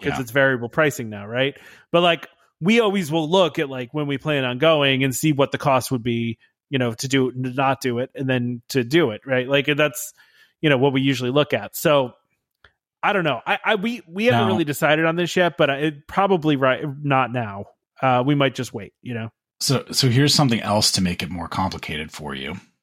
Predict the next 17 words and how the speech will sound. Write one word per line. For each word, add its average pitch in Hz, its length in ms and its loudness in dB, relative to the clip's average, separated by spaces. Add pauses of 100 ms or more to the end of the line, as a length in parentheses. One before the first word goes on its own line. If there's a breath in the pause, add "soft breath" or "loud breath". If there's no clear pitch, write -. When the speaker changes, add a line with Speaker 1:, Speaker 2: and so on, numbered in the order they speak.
(180)
Speaker 1:
Um, 110 540 -4 (640 loud breath)
the, 101 640 2
if 110 180 -2
you 117 140 4
buy 127 260 2
it 92 160 -2
now, 92 580 0 (540)
um, 82 640 -2
you're 95 420 -2
basically 101 580 0
immune 90 420 0
to - 220 -4
any 85 280 -4
price 101 420 -2
adjustments 82 600 -2
that - 160 -10
come 71 560 -4